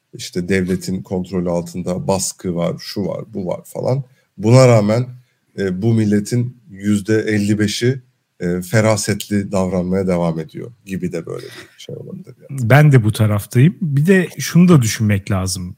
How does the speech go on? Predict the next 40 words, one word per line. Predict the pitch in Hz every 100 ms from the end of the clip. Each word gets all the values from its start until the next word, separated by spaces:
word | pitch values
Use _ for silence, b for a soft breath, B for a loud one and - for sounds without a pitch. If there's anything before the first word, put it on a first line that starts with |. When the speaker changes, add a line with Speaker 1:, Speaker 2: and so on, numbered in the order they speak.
| -
Speaker 2:
Biraz | 143 147 135
da | 151 156
mesela | 139 120 131
tersten | 123 131 123 - 139 143
düşünelim. | 113 - 92 92 160 -
Speaker 1:
<clears throat> | b b b b b - 247 233 123
Speaker 2:
Ee, | 107 104 107 120 - 123
Türkiye | - 190 - 131
ekonomisinin | 127 131 123 113 - 147 202 202
nispeten | 180 - 113 151 143
iyi | 151 143
durumda | 127 127 139
olduğu, | 120 92 104 139 160
işte | 113 - 131
iki | 131 131 135
bin | 135
on | 101
iki, | 92 160
iki-, | 151 120 - 139
iki | 139 127 135
bin | 120
iki, | 104 - 175
iki | 135 151
bin | 139
on | 139 131
üç | - - - _
arası | 127 127 120 135
dönemi | 127 123 123 120 104 - _ _ _
mesela | 101 98 95
düşünelim. | 92 - 101 110 214 B B B -
Ee, | 165 131 151 160 165
biz | 165 120
de |
orada | 135 113 147
üç | 156 -
dört | 139 -
kere | 113
oy | 151 143 127
kullandık | - 120 110 113 -
mesela. | 95 - 90 139